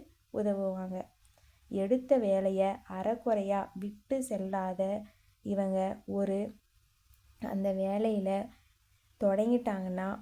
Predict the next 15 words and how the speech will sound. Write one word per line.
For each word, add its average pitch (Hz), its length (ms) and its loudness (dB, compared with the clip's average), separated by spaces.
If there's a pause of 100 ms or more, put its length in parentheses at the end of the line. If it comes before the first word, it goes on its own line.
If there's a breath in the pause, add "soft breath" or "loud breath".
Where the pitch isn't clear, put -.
அப்படியே 233 640 4 (220)
அந்த 196 200 -2
வேலையை 196 420 2
செஞ்சு 208 420 0
முடிக்கிறதுல 202 680 0 (240)
இவங்களை 190 400 -2
விட 185 200 0 (200)
வேற 196 200 -4 (240)
எந்த 214 460 0 (100)
ஒரு 214 260 2 (1040)
ராசிக்குமே 208 720 -4 (180)
பொருந்தவே 202 560 2
பொருந்தாதுங்க. 196 720 0 (260)
வேலையை 202 520 0
செய்யறதுல 196 500 -2